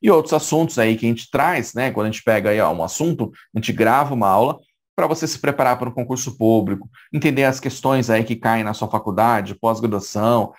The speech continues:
de repente você tá fazendo uma pós-graduação e tá com dificuldade aí nos assuntos, se inscreve aqui no canal que eu tenho certeza que ele vai te ajudar muito, tá? Pra você entender melhor esses conteúdos. Eu vou te ajudar, tá bom? Eu e a minha equipe aqui do IBAP Cursos.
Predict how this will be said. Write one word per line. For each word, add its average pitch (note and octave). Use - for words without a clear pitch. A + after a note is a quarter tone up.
de A#2
repente B2+
você -
tá A#2+
fazendo A#2+
uma A2+
pós-graduação A#2
e A#2
tá A#2
com A#2+
dificuldade A2
aí G#2
nos G2+
assuntos, A2+
se -
inscreve F#3
aqui F3
no E3
canal C3+
que C3+
eu C3+
tenho C#3+
certeza C3
que B2+
ele A#2
vai A#2+
te C#3+
ajudar A2+
muito, A#2+
tá? B2
Pra -
você A2
entender G#2
melhor G2+
esses -
conteúdos. G#2+
Eu D#3
vou A#2+
te A#2
ajudar, G2
tá F2
bom? C#3
Eu C#3+
e C3+
a B2+
minha B2+
equipe A#2+
aqui A2
do G#2
IBAP G2+
Cursos. -